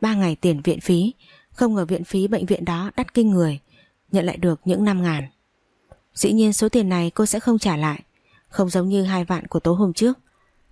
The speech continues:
Chỗ tiền này cô nhận với một sự thoải mái. Chỉ có điều con dao găm cô dùng để cứa cổ tay không thấy đâu nữa.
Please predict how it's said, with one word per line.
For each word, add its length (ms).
Chỗ 180
tiền 180
này 180
cô 140
nhận 280
với 120
một 160
sự 200
thoải 220
mái. 320
Chỉ 140
có 140
điều 280
con 240
dao 220
găm 340
cô 180
dùng 300
để 140
cứa 220
cổ 180
tay 220
không 200
thấy 120
đâu 180
nữa. 240